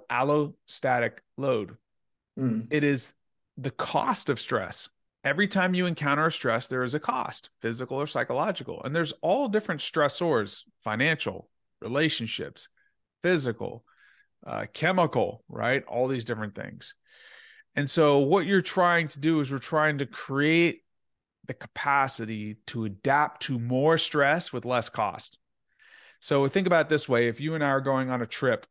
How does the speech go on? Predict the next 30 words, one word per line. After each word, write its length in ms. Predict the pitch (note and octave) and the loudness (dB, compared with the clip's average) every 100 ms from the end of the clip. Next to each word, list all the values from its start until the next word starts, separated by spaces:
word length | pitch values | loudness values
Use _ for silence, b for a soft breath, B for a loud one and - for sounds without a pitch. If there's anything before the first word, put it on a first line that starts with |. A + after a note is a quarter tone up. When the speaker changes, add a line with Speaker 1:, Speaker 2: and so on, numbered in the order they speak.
| _ _ | _ _
Speaker 1:
and 140 | A#2+ A#2+ | -6 -2
we 100 | B2 | 0
were 80 | A#2 | 0
to 80 | |
get 160 | A#2 B2 | -2 -2
into 140 | A#2 | -2
my 160 | A2+ G#2 | -2 -2
car 420 | - A2 G#2+ G#2 | -2 2 4 4
and 140 | G2 G2 A#2+ _ _ _ - | 0 -6 -16 _ _ _ -16
we 60 | |
have 80 | - | -16
to 80 | A2 | -8
fill 200 | B2 A#2 | -4 -4
it 40 | |
with 100 | G2+ | -4
gas 380 | A#2+ G#2+ G#2 - | -2 0 0 -4
or 60 | F#2+ | -8
petrol, 420 | A2 G#2+ G2+ G2 | -8 -6 -4 -2
whatever, 300 | G2+ G#2 G2+ | 0 0 0
right? 240 | G#2 A2+ b b b b _ _ _ _ _ _ _ | 0 0 b b b b _ _ _ _ _ _ _
You 180 | C3+ D#3 | 0 2
only 200 | G3 F#3 | 4 4
have 240 | D#3+ D#3 C#3+ | 4 4 4
a, 240 | B2+ B2 - | 2 0 -6
a, 220 | - B2 A2+ - | -6 -6 -6 -10
a 60 | - | -4
certain 280 | - E3 D3 | 0 0 0
size 360 | D3 C#3 B2 | 2 2 2
gas 320 | B2 B2 B2+ | 2 2 2
tank. 340 | - F2+ G2 | -4 -12 -14